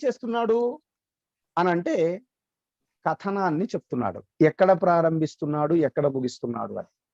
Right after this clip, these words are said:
నేను అనేక కథల్ని ఉదాహరణగా తీసుకోను, కానీ రెండే రెండు కథల్ని, సుకన్య కథని అట్లాగే, ఆ, శకుంతల కథని నాలుగు మాటల్లో చెప్తాను. ఇక్కడ కథనం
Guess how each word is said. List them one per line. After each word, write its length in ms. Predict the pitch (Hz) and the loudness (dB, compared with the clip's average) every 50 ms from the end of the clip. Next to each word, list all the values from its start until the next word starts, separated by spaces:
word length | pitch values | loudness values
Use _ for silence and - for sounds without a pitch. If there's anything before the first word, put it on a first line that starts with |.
| _ _ _ _ _ _ _ 202 | _ _ _ _ _ _ _ 6
నేను 180 | 208 202 190 | 8 8 8
అనేక 480 | 180 175 170 180 190 202 190 190 185 - | 8 8 8 8 8 6 6 4 2 0
కథల్ని 340 | 180 156 180 170 165 170 165 | 2 2 2 2 2 2 0
ఉదాహరణగా 640 | 151 151 143 151 151 151 - 151 143 147 139 139 | 0 2 2 2 2 0 -2 -4 -4 -2 -2 -2
తీసుకోను, 480 | 131 - 143 131 - - - 135 131 131 | -2 -2 -4 -6 -6 -4 -2 -2 -2 0
కానీ 400 | - 143 180 208 190 160 160 185 - _ - | 2 2 4 6 6 4 4 2 -2 _ 4
రెండే 360 | 143 151 156 165 170 185 185 | 4 4 6 6 6 6 6
రెండు 240 | 170 170 160 151 147 | 6 4 2 2 0
కథల్ని, 460 | - 147 131 - 139 131 123 123 117 - _ _ _ _ | -2 -4 -2 -2 -2 -2 -2 -4 -8 -10 _ _ _ _
సుకన్య 580 | - - - 170 - - - 226 220 214 196 170 | -6 0 0 2 4 4 4 4 4 4 4 4
కథని 600 | - 156 139 - 160 165 190 196 165 151 156 - - _ _ _ _ | 4 2 2 2 2 2 4 2 2 2 0 -4 -8 _ _ _ _
అట్లాగే, 520 | - 120 117 160 160 156 147 139 131 135 - - _ _ _ _ _ _ _ _ _ _ _ _ _ _ _ _ _ - | -10 -4 -2 0 0 2 2 0 0 -2 -6 -12 _ _ _ _ _ _ _ _ _ _ _ _ _ _ _ _ _ -8
ఆ, 480 | 123 113 113 113 110 110 107 107 107 110 | -6 -6 -4 -4 -2 -2 -2 -2 -4 -6
శకుంతల 440 | - - 170 165 220 208 180 196 170 | 0 0 2 2 2 2 2 2 0
కథని 400 | 147 - 147 - 147 147 160 170 - _ _ _ _ _ _ _ - | 0 -2 -4 -4 -4 -4 -4 -8 -8 _ _ _ _ _ _ _ -2
నాలుగు 220 | 160 156 151 143 | 0 2 2 2
మాటల్లో 440 | 139 147 143 139 139 147 143 139 139 | 2 2 0 0 2 0 0 2 0
చెప్తాను. 440 | 131 - 143 - - _ 101 - - _ _ _ _ _ _ _ _ _ _ _ _ _ _ _ - - _ _ _ _ _ _ - | -2 -4 -8 -10 -8 _ -8 -8 -8 _ _ _ _ _ _ _ _ _ _ _ _ _ _ _ -20 -20 _ _ _ _ _ _ 0
ఇక్కడ 520 | - - 277 233 202 196 196 208 214 226 240 294 - _ _ _ _ _ _ _ _ _ _ _ _ _ _ _ _ _ _ _ _ _ _ _ _ _ _ - 156 | 4 4 6 8 8 8 8 8 6 2 0 -4 -10 _ _ _ _ _ _ _ _ _ _ _ _ _ _ _ _ _ _ _ _ _ _ _ _ _ _ 0 0
కథనం 560 | 151 - - 208 240 254 233 190 151 123 - | 0 2 4 4 6 6 6 6 4 2 -4